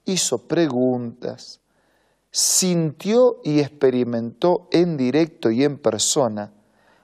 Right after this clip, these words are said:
la capacidad y la sabiduría de Salomón,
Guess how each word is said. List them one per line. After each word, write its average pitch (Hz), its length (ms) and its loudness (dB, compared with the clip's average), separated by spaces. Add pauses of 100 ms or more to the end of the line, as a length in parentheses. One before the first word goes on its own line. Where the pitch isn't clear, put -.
(140)
la 127 640 2
capacidad 147 880 2
y 120 100 0
la 131 140 2
sabiduría 113 640 -2
de 107 100 -6
Salomón, 104 600 -6